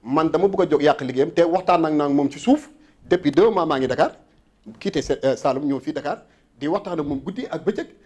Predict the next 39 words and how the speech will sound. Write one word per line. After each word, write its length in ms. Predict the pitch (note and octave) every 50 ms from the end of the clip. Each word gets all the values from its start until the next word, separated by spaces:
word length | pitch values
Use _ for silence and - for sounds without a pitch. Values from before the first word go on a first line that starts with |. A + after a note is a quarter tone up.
| _ _ _
Dem 160 | - G#3+ A#3+
na 80 | A#3 G#3
ba 80 | A3
nga 120 | A3+ C#4+ C4+
xam 140 | A#3+ A3 G#3
ne 60 | E3+
sax 140 | - F3+ F3+
fi 100 | - F#3+ F3+
ne 40 |
su 100 | E3+ F3 F3+
ma 60 | F3+
ko 80 | F3 E3
wooyee 160 | D3+ C#3 C3+
du 80 | C3+ C3+
jël, 180 | E3+ B3 D4+ - -
su 120 | - E3
ma 80 | E3+ E3
ko 80 | D#3+
message 380 | D#3 - - D#3+ C#3 B2+ C3 C3
du 160 | C3 C3+ C#3
jël, 220 | F3 A#3 D#4+ - - - - _ _
ngir 260 | C3 C#3 F3 A#3+ B3
lan 160 | G#3 F3+ E3+ E3+
Fabri 240 | F#3 D#3+ D#3+ D#3+
Metal 240 | D3+ D3 C#3+ C#3+ C3
mi 60 | C#3
ma 80 | C#3 C#3+
attaqué, 380 | C3+ C3+ - C3+ C3 - D#3 - _ _ _ _ -
ngir 260 | D3 D#3 G#3+ C#4 C#4 - - -
Aspen 480 | - E4+ C#4 - - - - G3 F3 D#3
mi 80 | E3+
nga 100 | G3+ A3
xam 160 | G#3+ - F3 E3
ne 60 | E3
tamit 220 | E3 D#3+ C#3+ C#3+ C#3+
dafa 160 | - - G#3+
lëngoog 340 | G3 G#3+ C4 C4+ A#3+ - -
Fabri 200 | F#3+ D#3+ E3+ D#3+
Metal, 320 | D#3 - C3 - - -